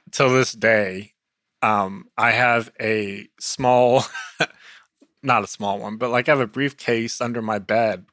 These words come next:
of just full of comic books. <laughs> And I forgot which one I liked,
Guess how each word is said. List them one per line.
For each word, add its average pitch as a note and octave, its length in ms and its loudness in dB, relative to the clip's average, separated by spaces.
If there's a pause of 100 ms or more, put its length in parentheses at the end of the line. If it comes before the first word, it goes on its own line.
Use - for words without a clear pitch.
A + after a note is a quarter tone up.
of G#2+ 240 -14
just - 260 -8
full A#2 320 0
of - 200 -10
comic G2 420 -10
books. - 560 -10 (180)
<laughs> E3+ 100 0 (640)
And B2 440 0 (680)
I A#2 100 0
forgot B2+ 400 0
which A#2+ 220 -4
one C3 80 2
I A#2 40 2
liked, A2+ 640 -2